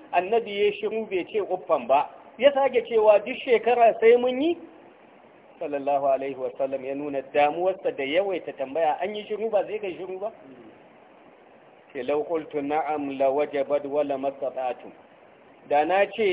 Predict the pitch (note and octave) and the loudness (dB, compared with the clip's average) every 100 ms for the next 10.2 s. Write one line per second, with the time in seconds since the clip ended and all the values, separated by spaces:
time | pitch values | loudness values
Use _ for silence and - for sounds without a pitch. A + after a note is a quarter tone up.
0 | E3 F#3+ F#3+ F#3+ E3+ F3 F3+ F3 F#3 F3+ | 2 0 2 2 2 2 2 2 -2 -2
1 | F#3 G3+ F#3 D3 F#3 F3+ F#3 F3+ D3 - | 0 0 2 0 -2 -4 -4 0 -2 -2
2 | D#3+ - F#3 F3 G3 - D#3 - E3 - | -10 -4 -4 4 2 4 -2 -2 -10 -4
3 | G#3 G#3 E3+ F3+ F3+ F3+ F3 G#3 G#3 A3 | -2 0 0 4 2 2 -4 -2 4 4
4 | C#3 E3+ E3 E3 - - D4 F#4 D4+ G#3 | 4 -2 -2 -6 -16 -8 4 4 6 6
5 | A#3 G#3 E3+ E3+ D#3+ F3 E3 E3 F3+ F#3 | 6 4 0 -2 0 0 0 -4 -2 -4
6 | E3 B2 C#3 A#2 - - - - C#3+ E3 | -4 -6 -6 -6 -20 -20 -16 -8 -4 -2
7 | D3+ D3+ D#3 D3 D#3+ E3 D3 D#3 D#3 C#3+ | -4 -6 -4 0 0 0 -4 -8 -4 -2
8 | C#3 C3+ C#3+ C3+ G#2+ G2 - - - F3 | -2 -4 -8 -6 -4 -4 -10 -14 -10 -6
9 | G3+ F3 D#3+ F3+ G#3 G3+ E3 D3+ D3 A#2+ | -2 0 -2 -6 -8 -4 0 2 2 -2
10 | A2 A#2 | -6 -8